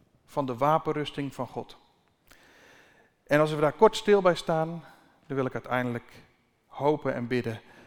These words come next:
dat we dit dus altijd vanuit het collectief benaderen. We trekken de wapenrusting individueel aan voor het belang van het collectief. Als eerste,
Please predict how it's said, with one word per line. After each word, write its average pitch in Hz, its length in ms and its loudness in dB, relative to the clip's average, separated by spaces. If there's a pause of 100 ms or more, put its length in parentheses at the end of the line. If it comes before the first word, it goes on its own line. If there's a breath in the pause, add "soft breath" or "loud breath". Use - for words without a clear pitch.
(140 soft breath)
dat 120 180 -4
we 127 60 -6
dit 123 160 -4
dus - 220 -12
altijd 143 600 -4 (160)
vanuit 123 280 -8
het - 240 -16 (220)
collectief 131 520 -8
benaderen. 113 560 -6 (500 soft breath)
We - 160 -10
trekken 180 300 4
de 170 60 2
wapenrusting 147 640 2
individueel 143 680 -4
aan 117 280 -8 (460)
voor 127 200 -10
het 123 100 -12
belang 120 500 -4 (480 soft breath)
van 123 160 -8
het 113 120 -14
collectief. - 580 -8 (720 soft breath)
Als 170 140 0
eerste, 147 360 2